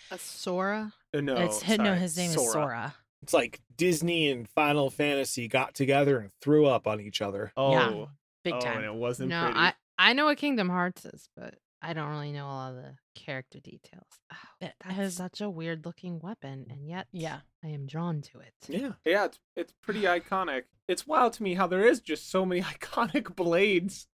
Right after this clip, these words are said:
Speaker 4: Well, I mean, I think for, for, like, melee weapons, it's, that is, like, the, the first step is what kind of blade are you going to be using?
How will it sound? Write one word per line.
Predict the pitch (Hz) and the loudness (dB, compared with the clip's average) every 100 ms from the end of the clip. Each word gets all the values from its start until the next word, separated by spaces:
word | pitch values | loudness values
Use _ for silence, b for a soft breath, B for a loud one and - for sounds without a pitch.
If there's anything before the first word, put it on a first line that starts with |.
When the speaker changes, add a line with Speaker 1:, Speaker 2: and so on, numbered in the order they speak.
| _ | _
Speaker 4:
Well, | 349 294 | 4 6
I | 277 | 4
mean, | 262 233 | 4 4
I | 190 | 4
think | 220 190 | 2 0
for, | - 160 143 135 - | 4 6 8 6 4
for, | - 131 | 2 4
like, | 120 117 - - 165 - 143 | 6 4 0 -12 -14 -6 -2
melee | 135 139 135 135 127 123 | 2 4 6 8 8 8
weapons, | 120 117 117 113 110 107 - - - | 4 4 0 -2 -8 -10 -10 -14 0
it's, | 135 123 117 - - - | 2 2 -2 -6 -8 -6
that | 139 147 160 147 | -4 4 6 6
is, | 131 117 | 4 4
like, | 110 117 110 | 0 -2 -6
the, | 120 113 110 110 - | -4 -2 -4 -4 0
the | 123 | 0
first | 107 - 117 107 - | 0 0 0 0 -4
step | 123 - - | -6 -10 -16
is | 107 110 | -12 -2
what | 156 | -2
kind | - 147 | 2 2
of | 120 | 2
blade | 113 107 101 101 | 0 -2 -2 -4
are | |
you | 110 107 | -4 -6
going | 117 107 | -6 -6
to | |
be | 113 | -10
using? | 120 120 123 131 | -14 -14 -14 -16